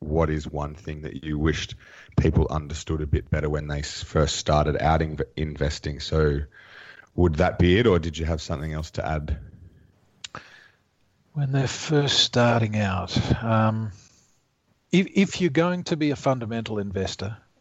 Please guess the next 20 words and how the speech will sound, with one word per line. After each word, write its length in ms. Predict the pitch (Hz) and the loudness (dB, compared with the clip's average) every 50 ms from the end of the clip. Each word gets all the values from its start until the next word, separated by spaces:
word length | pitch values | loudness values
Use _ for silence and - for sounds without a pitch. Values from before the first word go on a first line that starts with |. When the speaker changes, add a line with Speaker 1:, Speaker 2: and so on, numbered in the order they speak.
| _ _ - | _ _ -8
Speaker 2:
which 440 | 110 110 110 - - - - - - _ _ _ _ _ - - _ _ _ - | -6 -6 -6 -4 -6 -6 -6 -8 -12 _ _ _ _ _ -20 -20 _ _ _ -2
I 140 | 113 113 | -2 0
categorically 640 | 107 - - 107 101 95 - 101 101 95 95 107 101 | 0 2 2 2 4 4 4 2 2 2 0 -2 0
don't 240 | 92 104 98 98 95 | 2 2 2 2 0
think 260 | - - 107 98 92 | -2 -2 -2 -2 -2
it's, 320 | 98 92 - - - - - _ - - _ - | -2 -4 -4 -4 -4 -4 -6 _ -16 -20 _ -6
you 80 | - 98 | -2 0
know, 180 | 92 92 101 107 104 | 0 0 0 -2 -2
the, 140 | - 101 92 - - | -2 -2 -2 -4 -4
the 80 | - - | 0 0
smartest 520 | - - - 110 104 104 104 98 - - | 2 2 2 2 2 2 2 0 0 -2
thing, 260 | - 101 95 92 90 - _ - - - - - - - - _ _ _ _ _ _ _ _ - | -2 -2 -2 -4 -6 -10 _ -20 -20 -20 -20 -20 -20 -20 -20 _ _ _ _ _ _ _ _ -6
you've, 480 | - 123 131 139 131 135 131 123 139 - - | 0 4 4 6 6 6 6 4 4 2 2
you 220 | 131 120 123 120 | 2 4 6 6
have 440 | 110 - - - 123 131 - - - | 6 4 4 4 2 2 0 -4 -6
to 140 | - 135 123 | -6 -2 -2
understand 800 | 117 113 113 110 107 - - - - 101 101 104 101 101 101 92 | 0 0 0 -2 -2 -2 -2 -2 0 0 0 0 0 -2 -4 -6
what 220 | 92 101 107 104 | -4 -4 -2 -2
it 100 | 101 95 | -2 0
is 400 | 104 101 98 98 101 101 - - | 0 0 0 0 0 0 -2 -2